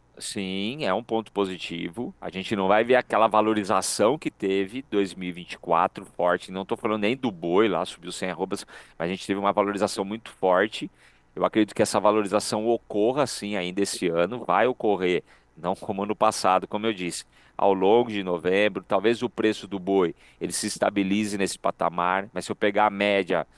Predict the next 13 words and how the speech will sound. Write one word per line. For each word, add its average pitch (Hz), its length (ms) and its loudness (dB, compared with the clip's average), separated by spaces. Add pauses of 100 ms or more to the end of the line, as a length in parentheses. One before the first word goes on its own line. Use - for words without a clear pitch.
(180)
de - 60 -14
setembro, 92 560 0
já 90 80 -4
tô 92 120 -8
falando 98 220 -6
de 92 120 -14
doze 101 440 2
arrobas 90 480 -2
acima, 95 580 -8 (100)
mais 85 180 -2
ou 85 80 -8
menos, 90 460 -6
dez, 90 520 2